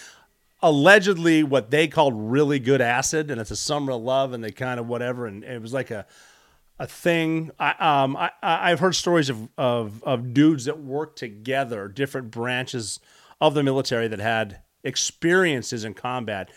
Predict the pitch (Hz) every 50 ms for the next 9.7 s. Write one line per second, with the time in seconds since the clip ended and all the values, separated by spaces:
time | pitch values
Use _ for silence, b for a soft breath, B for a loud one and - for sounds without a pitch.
0 | b b b b b - 127 139 143 147 151 156 160 135 113 110 110 131 139 147
1 | 151 151 143 127 120 123 127 120 107 - - 110 92 131 117 113 127 131 123 120
2 | 107 101 104 101 107 113 131 - 143 127 135 135 139 143 - 160 143 127 - _
3 | - - - - 185 190 190 175 156 143 113 - - 135 135 139 139 135 135 120
4 | 110 123 117 117 110 107 110 107 104 98 98 107 107 117 131 147 170 160 - 131
5 | 101 92 85 78 73 78 69 _ b b b b b b b b b b b b
6 | b b b b b b b b - 151 143 139 127 147 143 - 151 147 147 147
7 | 147 151 143 139 147 147 151 156 151 143 123 123 120 117 107 - - - 143 139
8 | 147 143 147 135 117 127 117 117 117 110 101 B B B B B B B B B
9 | - - - - - 180 180 160 151 - - - - 135